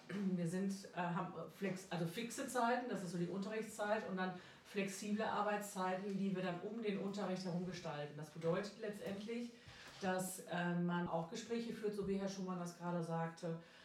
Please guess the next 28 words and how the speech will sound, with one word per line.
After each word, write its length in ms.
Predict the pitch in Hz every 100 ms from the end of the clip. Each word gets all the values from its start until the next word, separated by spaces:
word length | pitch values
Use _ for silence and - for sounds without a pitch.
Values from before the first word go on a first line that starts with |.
| - -
ähm, 240 | 175 175 170
dass 140 | 175
bestimmte 380 | 190 - 185 185
Vorkommnisse 640 | - 196 - 190 180 185
da 300 | 165 175 175
sind, 180 | 175 170
dass 160 | 196 190
Projekte 420 | 214 202 208 -
geplant 480 | 196 185 190 180 180
werden 260 | 180 175 175
müssen, 240 | 170 196
dass 180 | 190 -
Kontakte 640 | 208 208 208 - 208 190 - - -
hergestellt 580 | 208 196 - 185 185 185
werden 260 | 175 175
müssen 340 | 175 - 185 175
zu 160 | 196 180
außerschulischen 600 | 175 185 175 185 185 -
Kooperationspartnern. 1200 | 180 196 - - 180 170 - 175 175 175 165 165 165 - - - - -
Ähm, 280 | 175 180 190 - 196 196 190
das 140 | 190 196 - - -
ist, 380 | 233 - - -
ähm, 400 | 196 196 196 196 196
manchmal 460 | 220 233 233 220 214
gar 160 | 208 233
nicht 120 | 226
so 260 | 208 208
einfach 380 | - 202 202 208